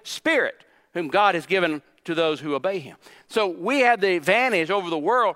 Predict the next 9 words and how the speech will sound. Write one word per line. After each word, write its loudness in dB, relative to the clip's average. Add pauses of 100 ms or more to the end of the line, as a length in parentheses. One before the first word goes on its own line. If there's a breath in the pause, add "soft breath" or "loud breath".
We -2
have 2
the 0
Holy 0
Spirit 0 (180 loud breath)
who's 0
going 0
to 0
testify. -2